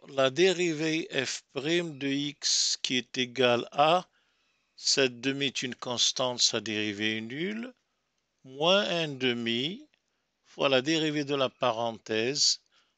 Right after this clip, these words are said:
la dérivée d'exponentielle x est exponentielle x, et la dérivée de exponentielle moins x est moins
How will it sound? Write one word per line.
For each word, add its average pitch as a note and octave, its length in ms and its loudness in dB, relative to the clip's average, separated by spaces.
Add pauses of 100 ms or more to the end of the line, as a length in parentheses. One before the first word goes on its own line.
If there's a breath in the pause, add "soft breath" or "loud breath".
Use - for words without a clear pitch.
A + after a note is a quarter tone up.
(120)
la A#2+ 160 0
dérivée D#3+ 420 0
d'exponentielle C3 1040 -2
x B2 380 -2
est A#2 140 4
exponentielle G#2+ 920 -2
x, - 540 -2 (640 soft breath)
et C3 60 -4
la C3+ 140 6
dérivée E3+ 440 4
de D#3 180 -2
exponentielle C#3+ 1160 0
moins C3 360 -2
x F3+ 540 0
est B2+ 180 6
moins B2+ 800 -2